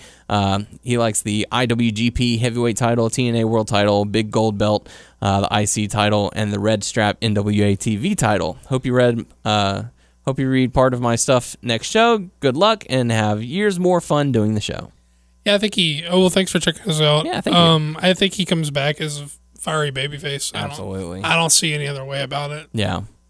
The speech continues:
Speaker 1: As soon as, as soon as his music hits for that first time, the crowd's gonna go nuts for him. I mean, he's gonna be a missed talent.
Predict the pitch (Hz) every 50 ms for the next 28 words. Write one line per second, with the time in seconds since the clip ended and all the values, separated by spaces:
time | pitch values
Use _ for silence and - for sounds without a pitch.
0 | _ _ _ _ _ _ _ _ - 113 110 - - 135 123 123 120 117 110 107
1 | 104 - - _ _ _ _ _ _ _ _ _ - 120 120 - - 196 180 165
2 | 147 - - 156 131 123 120 120 120 120 113 107 104 - - - - 117 107 110
3 | - - - - - _ - - 120 113 110 82 - - 120 110 107 - - -
4 | 104 98 104 104 104 104 104 104 - _ _ _ _ _ _ _ _ _ - 123
5 | 110 - 120 104 95 92 - - 95 92 90 92 95 95 92 92 92 92 - -
6 | - 92 95 95 92 92 92 95 98 - _ _ _ _ _ _ - 90 101 95
7 | 95 95 92 95 92 95 - _ _ _ _ _ _ _ _ _ _ _ - 113
8 | 104 113 120 113 104 101 101 95 95 98 101 98 - - - - _ - - 95
9 | 92 95 95 98 90 82 -